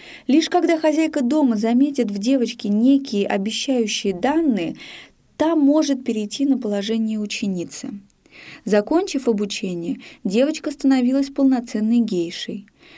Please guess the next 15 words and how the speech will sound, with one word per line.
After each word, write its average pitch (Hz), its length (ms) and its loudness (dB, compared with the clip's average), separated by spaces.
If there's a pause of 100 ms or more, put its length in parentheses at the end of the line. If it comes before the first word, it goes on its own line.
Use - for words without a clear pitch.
(140)
С - 100 -14
этого 196 300 0
момента 190 580 -2
всё, 196 360 -2
чем 190 220 -4
она 175 200 -2
пользовалась 175 580 -2
в 170 80 -8
доме, 233 340 2
от 180 140 -4
куска 202 300 -6
хлеба 220 420 0
до 196 220 -2
кимоно, 196 560 0 (340)
давалось 202 560 0